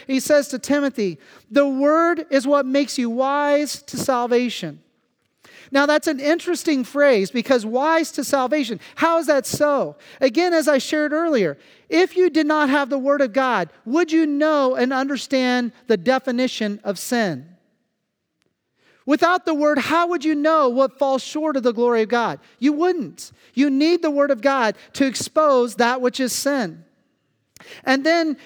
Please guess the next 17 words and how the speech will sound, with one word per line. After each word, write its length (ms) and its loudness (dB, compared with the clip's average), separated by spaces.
you, 340 0
then 180 0
you 360 -2
have 200 2
this 200 0
idea 340 2
that's 240 0
like, 220 0
"Okay, 420 2
what 220 2
is 120 -2
salvation 640 0
then? 140 0
How 220 0
can 160 -2
salvation 560 0
come?" 400 -2